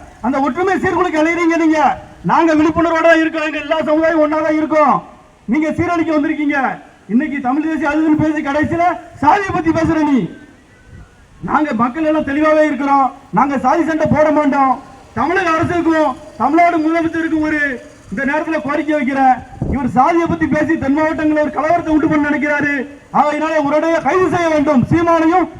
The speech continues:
சாட்டை துறைமுறையினையும். அது மட்டுமல்லாது, அக்டோபர் முப்பதாம் தேதி அன்று பசுமொன்னில் வந்து மிகப்பெரிய கலவரத்தை செய்வதாக அவர்கள் செய்ய போவதாக எங்களுக்கு தகவல் வருகின்றது. ஆகையினால்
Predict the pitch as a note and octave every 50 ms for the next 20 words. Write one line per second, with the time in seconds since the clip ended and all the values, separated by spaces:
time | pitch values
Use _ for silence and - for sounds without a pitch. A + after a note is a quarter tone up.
0 | - - - C#4+ D4 F4+ F4+ E4+ D#4+ D#4+ E4 D#4+ D#4+ D#4+ D#4+ D#4 D4 D4+ C#4 B3
1 | G3+ E3+ - - - - - - _ _ _ _ - - _ _ _ _ _ -
2 | - G#3 C#4 D4+ D4+ D4+ - D4+ C#4+ D4 D4 C#4+ C#4+ C#4 B3 A#3+ - - E4 E4+
3 | E4 E4 D4 C4+ A#3+ - D#4+ D#4 D#4 C#4+ D4+ D#4 D4+ D4+ D4+ D4 C4+ D4+ D4+ D4
4 | C#4+ C4+ B3+ - - - - - - - - - - A3+ C4+ C4 E4+ E4 E4+ E4
5 | D4+ D#4 D#4 D4+ D4 C#4 C#4 C#4 D4 D#4 D4+ D4 B3+ - - - - - D#3 E3
6 | A#3+ D#4 E4 E4 E4+ F#4 F#4 E4+ A#3+ B3+ D4 F4+ F#4+ F#4 F4+ - F#4 E4+ - E4+
7 | E4+ E4+ E4+ E4 D#4 D4+ D#4 D#4 D4+ D#4 D#4 D4+ D4+ D4 C4+ - - - - -
8 | - - - - C#4 D#4+ D#4+ D4 D4+ D4+ D#4 D4+ D#4 D#4 D#4 D#4 D4+ D#4 D#4 C#4+
9 | C#4+ G#3+ - D#4+ F#4+ F#4 E4+ E4+ E4+ D#4+ E4 D#4+ E4 E4 D#4 D#4+ C4+ G#3+ F3 -
10 | - - - - - G#3 D4 E4 E4 E4 D#4+ D#4 E4 E4+ F4 E4+ D#4